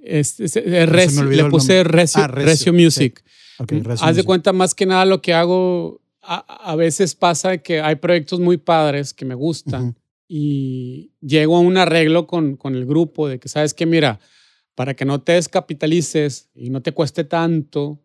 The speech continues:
Speaker 1: pagas un porcentaje de la, de la canción, de la producción".
Speaker 2: Ujú, como un
Speaker 1: Eh,
Speaker 2: partnership, ¿no?
Speaker 1: ajá, hacer,
Speaker 2: Como, sí.
Speaker 1: exactamente. Y como
Speaker 2: Ok.
Speaker 1: ahí tengo un,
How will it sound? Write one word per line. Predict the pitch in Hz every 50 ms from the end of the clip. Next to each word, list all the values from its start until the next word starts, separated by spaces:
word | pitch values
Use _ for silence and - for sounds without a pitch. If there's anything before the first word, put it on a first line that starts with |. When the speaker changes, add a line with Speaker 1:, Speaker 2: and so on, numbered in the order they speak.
| _ -
Speaker 1:
pagas | - 143 156 156 -
un | 170 147
porcentaje | - 175 147 139 170 147 170 160 - - 165
de | 160 156
la, | 156 151 135 120 107 - _ _ _ _ _ _ _ _ _ _ _ _
de | - 127
la | 123 120
canción, | 120 - 127 127 - - 151 160 185 196
de | 175 165
la | 151 139
producción". | - 131 127 123 120 120 - - 165 170 180 202 208 - _ _ _ _ _ _
Speaker 2:
Ujú, | - 117 98 127 131 127
como | - 135 143
un | 151
Speaker 1:
Eh, | 147
Speaker 2:
partnership, | 139 156 165 170 180 175 151 - 131 117 110 -
¿no? | 135 156 196
Speaker 1:
ajá, | 165 143 123 165 196 202 175
hacer, | 160 - - 170 156
Speaker 2:
Como, | 127 143
sí. |
Speaker 1:
exactamente. | 151 143 - 160 156 156 - 170 165 160 156 151 143 - - 110 104 _ _ _ _ _ _ _ -
Y | 151
como | 135 123 160 151 156 151
Speaker 2:
Ok. | 151
Speaker 1:
ahí | 151 160
tengo | 147 - 180 175 175 170 175
un, | 175 175 175 175 175 175 175 175 175 175 175 170 165 160 151 139 139 147 151 -